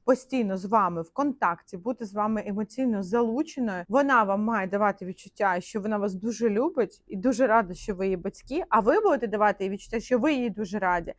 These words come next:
Тоді ваша вагітність буде набагато легше протікати, і пологи будуть легкі, і всі потім будуть щасливі. Тому зробіть, будь ласка, цю практику, поділіться потім в коментах, що вам прийшло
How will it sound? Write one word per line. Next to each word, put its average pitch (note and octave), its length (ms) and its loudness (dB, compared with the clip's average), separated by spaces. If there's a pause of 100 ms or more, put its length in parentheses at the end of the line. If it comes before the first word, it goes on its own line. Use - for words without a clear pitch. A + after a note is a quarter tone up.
(260)
Тоді B3 180 4
ваша D#4+ 260 4
вагітність C#4+ 440 2
буде G#3 180 -2
набагато G3 400 -2
легше F#3+ 320 0
протікати, F3+ 720 0
і A#3+ 80 -2
пологи B3+ 460 2
будуть F#3 340 -10
легкі, F#3 440 -4 (300)
і B3+ 100 4
всі D#4 200 8
потім C#4 280 2
будуть C4 260 0
щасливі. G3 480 -4 (180)
Тому B3 240 2
зробіть, A#3 380 0
будь G3 100 -6
ласка, G#3+ 320 0
цю G3 120 -16
практику, - 500 0
поділіться A3 480 -4
потім G3+ 280 -6
в - 100 -14
коментах, D#4 460 -2 (280)
що D#4 220 4
вам C4 160 0
прийшло G3 500 -4